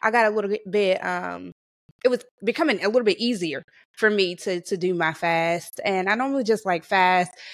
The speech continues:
um, until, like, twelve noon, and then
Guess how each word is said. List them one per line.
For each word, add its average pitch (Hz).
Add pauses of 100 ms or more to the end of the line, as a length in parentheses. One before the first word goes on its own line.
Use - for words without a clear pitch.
(260)
um, 170 (920)
until, 185
like, 165
twelve 208
noon, 262 (380)
and 196
then 180